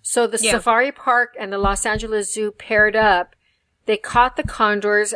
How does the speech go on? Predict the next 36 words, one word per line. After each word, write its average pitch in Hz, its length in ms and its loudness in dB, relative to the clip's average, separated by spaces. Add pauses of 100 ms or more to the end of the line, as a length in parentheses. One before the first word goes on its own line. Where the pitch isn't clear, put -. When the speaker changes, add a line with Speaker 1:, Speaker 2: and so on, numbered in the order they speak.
Speaker 1:
and 202 500 -2
they 202 280 2
started, 202 600 0
um, 190 340 -4
they 202 100 -4
put 220 180 -6
'em 208 100 0
on 202 220 0
a 180 300 -4 (340)
kind 220 260 0
of 208 180 -4
a 180 360 -4 (460)
accelerated 220 760 0
breeding, 208 600 -4 (840)
um, 190 480 -8 (680)
Speaker 2:
They 254 200 2
have 262 140 2
a 262 120 0
huge 240 420 -2
breeding 214 340 -2
and 185 100 -2
education 185 600 -2
program 165 520 -4
at 160 120 -8
the 175 60 -8
Los 156 280 -4
Angeles 151 480 -10
Zoo, - 100 -10
Speaker 1:
Yeah, 226 300 0
and 214 100 0
I 247 40 2
Speaker 2:
which 254 80 0
Speaker 1:
rem- 269 100 -6
Speaker 2:
is 226 80 -12
really 180 240 -10
cool. 175 380 -8